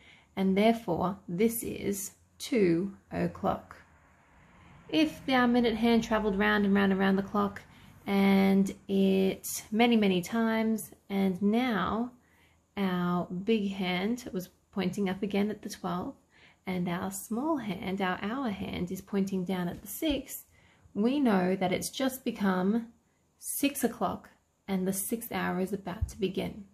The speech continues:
So that's nice and easy. Six o'clock,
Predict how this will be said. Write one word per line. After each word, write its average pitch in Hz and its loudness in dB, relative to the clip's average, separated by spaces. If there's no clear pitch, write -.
So - -16
that's - -2
nice 233 4
and 220 2
easy. 214 0
Six - -6
o'clock, 294 -4